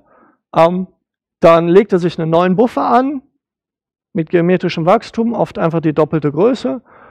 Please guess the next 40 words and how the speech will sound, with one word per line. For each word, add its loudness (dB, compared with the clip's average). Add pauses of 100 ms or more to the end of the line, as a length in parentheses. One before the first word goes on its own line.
(280)
ähm, 0 (400)
kopiert 2
die 2
Elemente 0
da 2
rein 2
und -4
dann 0
habe 2
ich -8
wieder 0
ein -2
bisschen -4
Platz, -2
um -4
neue -2
Elemente -4 (100)
reinzuschieben. -8 (440)
Jetzt -10
sehen 4
wir 6
hier 6
schon, 0
äh, -2 (280)
dadurch, 2
dass -2
das -2
ein -4
neuer 4
Buffer -2
ist, 0
den -6
alten -2
Buffer -2
haben -2
wir 2
verloren, -4
der -2
ist -14
grau. -4